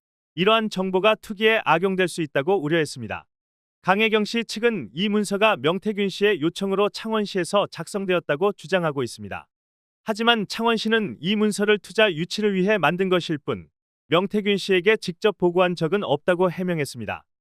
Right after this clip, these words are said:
결국 명태균 씨는 창원 제이 국가 산업단지 선정 정보를 미리 입수했다는 의혹에 이어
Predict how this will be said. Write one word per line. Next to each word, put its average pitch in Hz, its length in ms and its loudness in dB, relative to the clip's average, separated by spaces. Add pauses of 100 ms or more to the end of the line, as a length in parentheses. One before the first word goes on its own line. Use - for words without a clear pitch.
(400)
결국 196 400 4 (260)
명태균 214 480 4
씨는 208 480 0
창원 233 380 2
제이 208 260 4
국가 208 240 2
산업단지 185 640 2
선정 226 400 0
정보를 185 460 2
미리 185 280 0
입수했다는 180 680 0
의혹에 175 400 4
이어 143 320 2